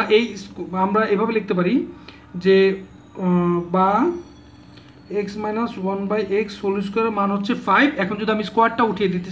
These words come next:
চাই, তাহলে আমার কী করতে হবে? বা x minus one by x is equal to স্কয়ার যদি উঠিয়ে দিতে চাই, তাহলে এই পাশে এটা সেটা রুট হয়ে যাবে, রুট ফাইভ। তাহলে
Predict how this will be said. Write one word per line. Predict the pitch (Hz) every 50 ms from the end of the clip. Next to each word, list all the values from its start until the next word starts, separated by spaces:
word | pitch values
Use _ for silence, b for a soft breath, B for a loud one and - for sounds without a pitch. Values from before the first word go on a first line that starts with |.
| - 220
চাই, | 226 285 415 381 - B B B B B B B
তাহলে | - 202 208 214
আমার | 208 190
কী | 190 202
করতে | 226 240 - - 233
হবে? | 226 254 247 185 196
বা | 202 208 208 208 214 220
x | 214 - 220 220
minus | 220 220 247 254 247 202 185 196
one | 202 202 202 214
by | 214 202 202 214 240 277 285
x | 285 - - B B B B B 196
is | 196 196
equal | 196 202 226 220 220 -
to | 320 - - 190 190 185 -
স্কয়ার | - - 214 214 226 214 233
যদি | 247 247 247 226
উঠিয়ে | - 240 247 247
দিতে | 240 - 254 254
চাই, | 277 277 - -
তাহলে | 196 196 208 208 196
এই | 196 190 220
পাশে | 214 - 240 226
এটা | - 240 - -
সেটা | 247 262 320 415 415 B B B B B B 185 180
রুট | 240 254 247 -
হয়ে | 220 208 196 190
যাবে, | 202 214 294 415 392 - B B B B - 170 185
রুট | 220 233 - - -
ফাইভ। | 208 165 143 139 B B B B B B
তাহলে | - 202 208